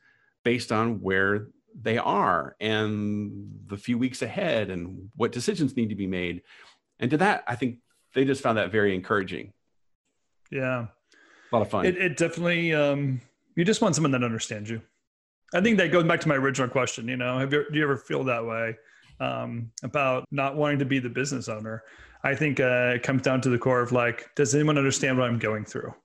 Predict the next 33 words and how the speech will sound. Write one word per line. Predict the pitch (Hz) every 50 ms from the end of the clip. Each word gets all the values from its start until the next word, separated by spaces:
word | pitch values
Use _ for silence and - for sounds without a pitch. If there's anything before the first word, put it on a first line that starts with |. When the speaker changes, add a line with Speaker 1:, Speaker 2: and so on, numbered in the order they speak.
| _ _ -
Speaker 2:
Is | 151 127
there | 123 139
anyone | 131 135 135 127 127 127 123 123 123 127 120 - _ - - _ _ _
that | - 131 127 127
is | 127 123 123 120
processing | - - - 135 131 131 - 131 113 135 127 123
the | 120 120
level | 120 120 120 120 120
I | 135 156 160
have? | 143 139 127 127 127 - - - - _ _ _ -
And | 143 143
when, | 139 139 - -
often | 147 147 147 - 160 151
when | 147 143
you've, | 135 139 117 117 - -
when | 151 147 139
you're | 135 - -
in | 165 160 156
your | 160 160
own | 151 151 147 123
bubble | - 143 135 - 131 127 127 127 -
and | 135 135
you | 131
don't | 131 127 143 135 135 131
know | 139 139 135 139 135 135 139
if | 131 120
anyone | 131 127 127 123 117
else | 117 -
is | 123 117 120
out | 120 113 - -
there | 123 113
doing | 113 135 139 135 127 127 120
it, | 117 117 113